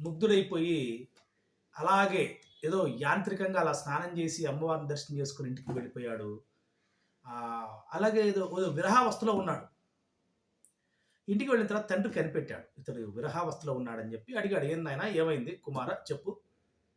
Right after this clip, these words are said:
ఏం జరిగిందో చెప్పు" అన్నాడు. జరిగింది చెప్పాడు. చెప్పగానే తండ్రి అన్నాడు, "అతడు నా స్నేహితుడు,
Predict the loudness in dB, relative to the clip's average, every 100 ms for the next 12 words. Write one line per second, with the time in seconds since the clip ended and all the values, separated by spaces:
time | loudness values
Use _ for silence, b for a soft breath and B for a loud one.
0 | _ _ -4 0 2 2 2 -2 -4 -8
1 | -10 -12 -12 -20 _ _ _ _ _ _
2 | _ _ _ -6 2 4 4 2 -4 -8
3 | -20 -20 _ _ _ _ _ _ _ _
4 | _ -4 -2 0 4 4 4 2 0 -4
5 | -8 -14 _ _ _ -4 0 2 2 2
6 | 0 0 0 0 0 0 -2 -8 -18 _
7 | _ _ _ _ _ _ _ _ -2 0
8 | 2 -2 -10 _ _ -12 -4 0 2 2
9 | 0 -2